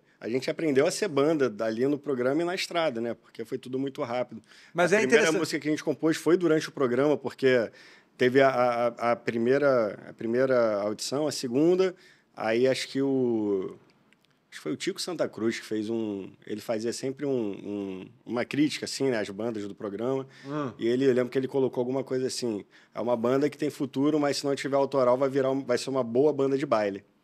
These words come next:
Speaker 1: Eu lembro que aquilo mexeu com a gente, né?
Speaker 2: Mas
Speaker 1: Falando
Speaker 2: isso foi onde, essa crítica que ele fez?
Speaker 1: Ah, não sei se foi no Facebook dele,
Speaker 2: Ah,
Speaker 1: chegou até
Speaker 2: tá.
Speaker 1: a gente.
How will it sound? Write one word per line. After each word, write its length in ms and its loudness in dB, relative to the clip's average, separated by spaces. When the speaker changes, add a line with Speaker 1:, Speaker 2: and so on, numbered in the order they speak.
Speaker 1:
Eu 100 -2
lembro 140 2
que 60 4
aquilo 200 2
mexeu 320 4
com 80 0
a 80 6
gente, 320 2
né? 80 0
Speaker 2:
Mas 80 -2
Speaker 1:
Falando 160 0
Speaker 2:
isso 140 2
foi 100 4
onde, 260 4
essa 140 -2
crítica 300 -6
que 100 -6
ele 80 -2
fez? 240 2
Speaker 1:
Ah, 80 -2
não 80 -10
sei 100 -12
se 80 -10
foi 80 -4
no 60 -2
Facebook 540 -4
dele, 260 6
Speaker 2:
Ah, 140 -2
Speaker 1:
chegou 320 2
até 200 2
Speaker 2:
tá. 60 0
Speaker 1:
a 60 4
gente. 440 4